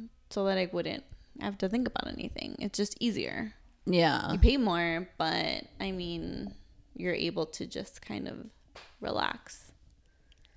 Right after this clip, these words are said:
Speaker 2: Right, right. And there's all-inclusive resorts, and then there's resorts that are not all-inclusive.
Speaker 1: Mm-hmm.
Speaker 2: Um, uh, but, yeah, if you, if you wanna eat all the food and drink,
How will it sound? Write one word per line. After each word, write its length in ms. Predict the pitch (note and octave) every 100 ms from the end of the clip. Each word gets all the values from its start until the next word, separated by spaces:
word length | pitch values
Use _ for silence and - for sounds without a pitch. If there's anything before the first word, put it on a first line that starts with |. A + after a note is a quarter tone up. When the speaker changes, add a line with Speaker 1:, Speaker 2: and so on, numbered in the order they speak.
| -
Speaker 2:
Right, 680 | F3 F#3 D#3+ D3 C#3 C#3+ - _ - -
right. 560 | F3 C3 A#2 A#2+ B2 - - - - -
And 160 | A#3+
there's 180 | B3 B3+ -
all-inclusive 880 | A3 A#3+ C#4 - G3+ F#3+ - F#3+ G3
resorts, 520 | G3 F#3+ E3+ E3 -
and 160 | F3
then 160 | D#3+ D#3
there's 400 | D3 C#3+ D3 -
resorts 560 | D#3 D3+ D3+ B2+ - -
that 180 | D3+
are 120 | C#3 D#3
not 360 | E3 D#3 C3
all-inclusive. 920 | - C#3+ C3 C3 - B2 - - - -
Speaker 1:
Mm-hmm. 800 | - F#3+ F#3 F#3+ - - - -
Speaker 2:
Um, 640 | E3+ D#3 C3+ C3+ C3 A#2 - _ - _ - - - - - -
uh, 80 | D#3+
but, 540 | - C3+ A#2+ G#2 - - - - - - - -
yeah, 440 | D#3+ D#3 - A#2 -
if 200 | E3 -
you, 380 | D#3+ E3 E3 D#3+
if 140 | -
you 80 | E3
wanna 140 | E3 D3+
eat 160 | D#3
all 120 | D#3 C3+
the 100 | -
food 520 | - D#3 D3+ D3+ C3+
and 160 | C3+
drink, 720 | D3 C#3+ D3 A#2+ C3 - -